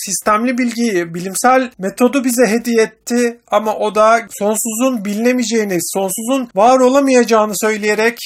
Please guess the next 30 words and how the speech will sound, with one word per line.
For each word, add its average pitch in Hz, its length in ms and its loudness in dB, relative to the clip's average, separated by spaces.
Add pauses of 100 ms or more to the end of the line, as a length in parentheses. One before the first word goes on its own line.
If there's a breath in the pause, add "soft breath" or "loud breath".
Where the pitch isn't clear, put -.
(160)
bilgiyi 214 440 -2
sezen 220 400 0
Platon'un 226 720 0
daha 220 160 6
gerisine 214 580 -2
düştüğünü 190 500 -6
de 208 100 0
görüyoruz. 175 440 -2
Yani 185 200 2 (260 loud breath)
Aristoteles 262 640 0 (120)
bir 233 380 -4
yöntem 220 680 0 (100)
tarafında 233 560 -2
duruyor 226 360 0
ama 196 240 0
gerçeğin 208 880 0 (360 soft breath)
daha 208 200 4
çok 233 340 -2
Platon'da 202 840 0 (200)
olduğunu 180 600 -4
da 202 320 2
bilmemiz 214 520 -6
gerekiyor. 180 600 -2 (280 loud breath)
Bu 254 100 4
anlamda 220 440 0
Platon 233 540 0
ve 202 80 -4
Aristoteles'in 233 1120 -4
ikisinin 269 720 -2
de 247 320 4